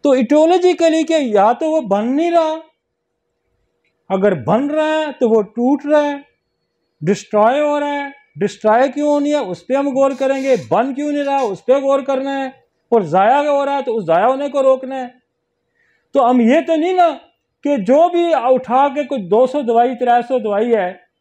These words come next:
anemia की, आप उठा के उसको दे दें। तो पहले जहन में रखें कि blood बन नहीं रहा, ब-, दूसरी है कि बन तो रहा है जी,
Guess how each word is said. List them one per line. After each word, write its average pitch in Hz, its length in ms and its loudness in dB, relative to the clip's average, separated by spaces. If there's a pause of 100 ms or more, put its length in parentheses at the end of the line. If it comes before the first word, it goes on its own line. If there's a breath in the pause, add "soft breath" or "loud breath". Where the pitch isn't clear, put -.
(200)
anemia 226 420 4
की, 226 180 -4
आप 226 380 2
उठा 226 260 0
के 233 120 0
उसको 233 240 0
दे 180 200 -2
दें। 139 220 -6
तो 175 140 -12
पहले 330 400 0
जहन 294 260 0
में 269 100 -2
रखें 226 520 -4 (600)
कि 262 100 4
blood 220 460 0 (440)
बन 165 300 -2
नहीं 294 340 -4
रहा, 294 420 -4 (1800)
ब-, 160 460 -4
दूसरी 294 400 0
है 226 160 4
कि 170 120 -6
बन 208 360 -2
तो 277 140 0
रहा 247 320 2
है 240 80 2
जी, 247 220 -10